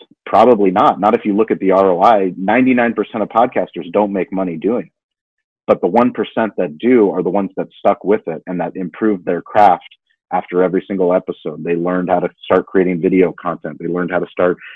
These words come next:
creating written content from the actual interviews that they were taking. That's how Joe Rogan got to be Joe Rogan. Tim Ferriss got to be Tim Ferriss. Why do you think so many people are getting into the podcasting space?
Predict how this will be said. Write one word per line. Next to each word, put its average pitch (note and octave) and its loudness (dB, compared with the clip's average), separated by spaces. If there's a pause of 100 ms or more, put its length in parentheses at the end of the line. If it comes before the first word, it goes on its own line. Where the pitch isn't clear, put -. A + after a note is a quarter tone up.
(140)
creating F2+ 0
written G#2+ 2
content F2+ -4
from G2 2
the F2+ 0
actual F2+ -4
interviews F#2+ 0
that F2 -4
they F#2+ 2
were E2+ 2
taking. F2+ -2 (520)
That's B2 0
how B2 6 (340)
Joe A2 6
Rogan A2+ 4
got A2+ 4
to - -12
be G2 0
Joe G2 4
Rogan. A#2 4
Tim G2+ 0
Ferriss A2 6
got G#2 2
to F#2+ -10
be F#2+ -2
Tim F#2+ -4
Ferriss. A#2+ 4 (560)
Why G#2+ 6
do B2 4
you B2 2
think A#2 -6
so B2 0
many A2+ 2
people A2 -2
are F#2+ 0
getting G#2 0
into G2 -2
the F2 -6
podcasting G2+ -2
space? F#2 -6